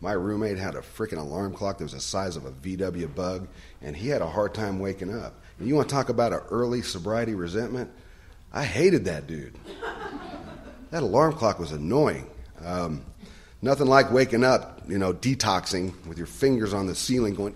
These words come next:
"Ee," like a cat, and there's an alarm clock going off. But I went through that treatment. I was there for three weeks, and, and, you know, I,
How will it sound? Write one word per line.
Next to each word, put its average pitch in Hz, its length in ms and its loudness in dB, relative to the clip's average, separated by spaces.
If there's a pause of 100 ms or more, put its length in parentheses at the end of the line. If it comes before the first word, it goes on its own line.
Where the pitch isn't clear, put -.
"Ee," 302 380 4
like 156 140 0
a 120 80 0
cat, 160 400 12
and 127 80 0
there's 117 120 4
an 120 80 6
alarm 160 280 8
clock 110 240 8
going 104 220 4
off. 95 200 0 (1040)
But 131 120 12
I 139 40 12
went 170 160 12
through 170 120 10
that 143 180 12
treatment. 131 300 6
I 131 80 10
was 127 100 8
there 123 140 10
for 120 100 0
three 107 240 0
weeks, 101 360 2
and, 101 140 2
and, 98 300 0
you 101 60 2
know, 107 140 6
I, 104 140 6